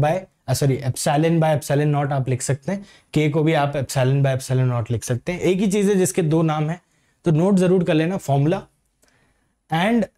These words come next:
दोनों नाम है ना, रिलेटिव परमिटिविटी या डाइलेक्ट्रिक कांस्टेंट, रिलेटिव परमिटिविटी या डाइलेक्ट्रिक कांस्टेंट, ठीक है। <clears throat> ओके,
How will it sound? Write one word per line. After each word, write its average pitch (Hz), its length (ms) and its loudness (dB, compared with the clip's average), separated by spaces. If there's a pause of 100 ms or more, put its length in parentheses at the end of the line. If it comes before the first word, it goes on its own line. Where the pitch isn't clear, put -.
दोनों 160 240 4
नाम 117 260 0
है 156 60 0
ना, 196 100 -2
रिलेटिव 160 380 2
परमिटिविटी 185 680 0 (400)
या 165 120 2
डाइलेक्ट्रिक 143 580 0
कांस्टेंट, 107 500 -6 (100)
रिलेटिव 160 560 2
परमिटिविटी 175 680 0 (180)
या 151 140 -4
डाइलेक्ट्रिक 143 560 -12
कांस्टेंट, - 560 -12 (1500)
ठीक 180 120 0
है। 208 100 -2 (1120)
<clears throat> 147 220 2 (1700)
ओके, 156 300 0